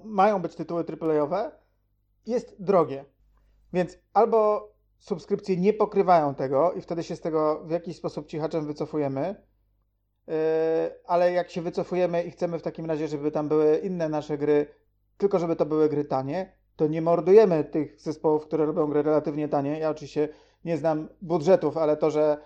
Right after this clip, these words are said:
Hi-Fi Rush jest tańsze od Halo Infinite, to chyba wiemy. Yy,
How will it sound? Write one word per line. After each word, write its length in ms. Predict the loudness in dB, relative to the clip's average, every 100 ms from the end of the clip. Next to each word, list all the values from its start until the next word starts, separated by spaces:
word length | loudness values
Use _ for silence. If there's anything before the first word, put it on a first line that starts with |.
| _ _ 0
Hi-Fi 320 | 0 2 2
Rush 200 | 2 0
jest 140 | -6
tańsze 300 | -2 -2 -2
od 100 | -6
Halo 220 | -2 0 0
Infinite, 300 | -2 -8 -6
to 80 | -2
chyba 180 | 0 2
wiemy. 400 | 0 0 -6 -8 _ _ _ _ _ _
Yy, 100 | -16